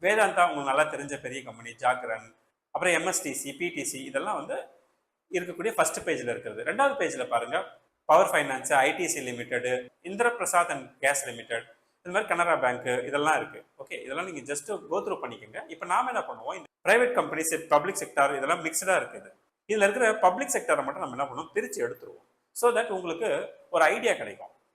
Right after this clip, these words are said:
இதெல்லாம் பப்ளிக் செக்டார். ஏன் பப்ளிக் செக்டாரை பிரிச்சு உங்களுக்கு காட்டுறேன் அப்படின்னா, பப்ளிக் செக்டார்ல ஒரு பிளஸ் இருக்குது. என்னன்னா, எவ்வளவு டிவிடெண்ட் கொடுக்கணும் மினிமம் அப்படின்னு அவங்களுடைய ரெக்கார்ட்ல ரூல்ஸே இருக்கும்.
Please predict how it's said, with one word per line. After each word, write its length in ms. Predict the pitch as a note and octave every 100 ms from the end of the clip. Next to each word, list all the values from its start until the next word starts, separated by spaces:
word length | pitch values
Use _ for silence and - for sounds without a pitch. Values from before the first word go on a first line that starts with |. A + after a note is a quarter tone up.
| G3
இதெல்லாம் 240 | G#3+ -
பப்ளிக் 280 | E3 F3+ F#3
செக்டார். 300 | C#3 - A2 D#3+
ஏன் 100 | B3
பப்ளிக் 240 | G3 B3 A#3+
செக்டாரை 260 | - E3 D3
பிரிச்சு 240 | G3 - G3
உங்களுக்கு 240 | C#3+ B2
காட்டுறேன் 240 | C3+ D3 C#3
அப்படின்னா, 280 | A2 G#2+ B2+ -
பப்ளிக் 260 | F3 G#3+ C#4+
செக்டார்ல 300 | - C#3+ C#3 E3+
ஒரு 60 | -
பிளஸ் 240 | E3 F3+ D#3
இருக்குது. 260 | - G#2+ G2+ _ _ _ -
என்னன்னா, 240 | A3 A3 A#3 D#3+ F#3
எவ்வளவு 280 | C#4 C#4+ F#3+
டிவிடெண்ட் 340 | F#3+ A3+ A3 -
கொடுக்கணும் 400 | F#3+ G#3 F3 D3+
மினிமம் 360 | D3+ F3 F3 D#3
அப்படின்னு 340 | B2 B2+ A2+ D3 - - _ _ D3
அவங்களுடைய 400 | E3 E3+ D#3+ D3+ G3 E3+
ரெக்கார்ட்ல 440 | D3 A3+ G3+ F3 F#3+
ரூல்ஸே 360 | F3+ A#3+ A#3+ G3+ C3
இருக்கும். 260 | - -